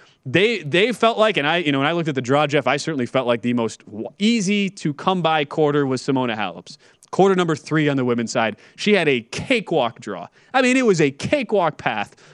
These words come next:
to, at the very least, a semifinal. She had been the hottest player in basically the entire women's tour this hard court season and had seen her odds. They had cut all the way down to seven to one. Second short shot behind only Iga Swiatek, and Halep's done.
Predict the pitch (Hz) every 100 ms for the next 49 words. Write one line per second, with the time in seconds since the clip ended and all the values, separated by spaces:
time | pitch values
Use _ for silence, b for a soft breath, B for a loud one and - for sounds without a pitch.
0 | b b - 214 170 151 185 190 160 156
1 | 147 - 135 123 110 107 98 92 - b
2 | b b b _ _ - 226 202 147 165
3 | 160 127 190 202 190 - 170 170 160 156
4 | 135 - - 151 139 139 135 180 147 147
5 | 143 123 160 165 147 147 135 - 151 147
6 | 131 110 - 147 139 143 143 139 127 131
7 | 120 B B B B 139 139 135 - 180
8 | 214 151 147 127 - 139 156 151 156 139
9 | 147 143 127 131 110 - 127 120 107 98
10 | - 147 156 143 147 143 139 139 131 127
11 | 131 135 123 127 120 127 117 - 117 -
12 | B B B B B _ 117 135 156 139
13 | 120 123 135